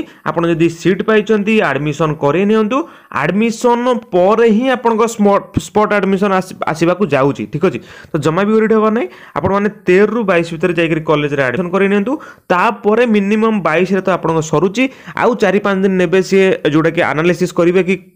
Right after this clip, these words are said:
କୋଉଠି କେତେ ଭାକାଣ୍ଟ ସିଟ୍ ରହିଲା, ଠିକ୍ ଅଛି? ତ, ତ ତାପରେ ମିନିମମ୍ ଆପଣମାନେ ଭାବି ନିଅନ୍ତୁ କି ବାଇଶରୁ ଚାରି ପାଞ୍ଚ ଦିନ। ତ ମେନଲି ଆମର ସତେଇଶ, ଅଠେଇଶ ଡିସେମ୍ବର ଆଡ଼କୁ ଆପଣଙ୍କର ଆସିବାକୁ ଯାଉଛି କ'ଣ? That is ଆପଣଙ୍କ ସ୍ପଟ୍ ଆଡମିସନ୍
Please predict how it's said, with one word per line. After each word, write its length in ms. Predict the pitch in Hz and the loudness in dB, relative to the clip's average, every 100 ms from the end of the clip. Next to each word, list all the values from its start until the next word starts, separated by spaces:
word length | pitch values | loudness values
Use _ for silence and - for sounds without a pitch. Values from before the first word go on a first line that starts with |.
| - | -2
କୋଉଠି 340 | 175 247 214 | 2 2 2
କେତେ 260 | 262 214 214 | 0 0 0
ଭାକାଣ୍ଟ 300 | 180 185 170 | -2 -2 0
ସିଟ୍ 180 | 180 220 | 0 2
ରହିଲା, 260 | 160 120 101 | 2 2 0
ଠିକ୍ 240 | - 165 | -2 0
ଅଛି? 160 | 185 113 | 0 -4
ତ, 360 | - - - | -14 -12 -6
ତ 80 | 180 196 190 | -2 -2 -2
ତାପରେ 460 | 175 196 226 233 240 | -2 -2 0 0 0
ମିନିମମ୍ 500 | 220 214 214 233 214 | 0 2 2 2 0
ଆପଣମାନେ 400 | 202 208 214 208 | 0 0 0 0
ଭାବି 320 | 175 165 190 | -2 -2 0
ନିଅନ୍ତୁ 300 | 208 208 247 339 - _ | 0 0 -2 -4 -10 _
କି 80 | 196 | -2
ବାଇଶରୁ 480 | 160 165 196 220 233 | 0 0 0 -2 0
ଚାରି 220 | 208 180 | 0 -2
ପାଞ୍ଚ 300 | 185 175 180 | -2 -2 -2
ଦିନ। 200 | 143 117 - - - | -2 -4 -6 -14 -4
ତ 20 | |
ମେନଲି 460 | 226 190 202 226 247 | -2 2 2 0 0
ଆମର 260 | 226 202 247 | -2 -2 -4
ସତେଇଶ, 640 | 240 185 185 - 240 226 233 247 | -4 -6 -4 -2 -2 -2 -4 -2
ଅଠେଇଶ 440 | 214 - 202 208 214 | -2 -2 -2 0 0
ଡିସେମ୍ବର 520 | 175 160 208 185 196 | -4 -2 -2 0 0
ଆଡ଼କୁ 300 | 180 170 170 | 0 -2 0
ଆପଣଙ୍କର 440 | 226 - 165 160 165 | -2 -2 -4 -2 -2
ଆସିବାକୁ 440 | 156 156 165 165 | -2 -4 -2 0
ଯାଉଛି 260 | 165 165 165 | 0 0 0
କ'ଣ? 180 | 214 214 - - _ - | 0 0 -2 -10 _ -6
That 100 | 143 | 0
is 80 | 156 | 0
ଆପଣଙ୍କ 240 | 156 160 226 | 0 -4 -6
ସ୍ପଟ୍ 600 | 226 - - 147 180 196 | -8 -12 -2 0 0 0
ଆଡମିସନ୍ 480 | 160 147 143 233 | -2 -4 -4 -4